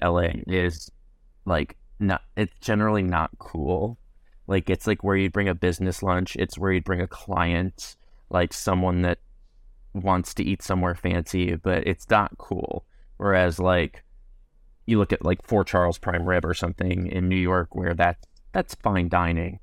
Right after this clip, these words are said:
but it's cool. Like, it's, uh, a cool place to be. So,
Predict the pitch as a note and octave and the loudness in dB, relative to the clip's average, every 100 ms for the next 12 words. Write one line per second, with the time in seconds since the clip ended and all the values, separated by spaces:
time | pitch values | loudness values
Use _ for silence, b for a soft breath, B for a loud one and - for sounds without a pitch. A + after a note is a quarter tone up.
0 | - - - G#2+ - - - G2 G1+ - | -20 -8 0 2 2 -6 -2 -2 -2 -8
1 | - - - - F#2 F2+ - F2+ E2 - | -16 -20 -20 -6 2 2 2 0 -2 -2
2 | F#2+ F2 D#2 D2 - - G2 - E2+ - | 4 4 4 2 -2 -4 -6 -4 -6 -6
3 | - - G1+ - - - - F#2 F2 | -8 -6 -8 -10 -18 -6 2 4 4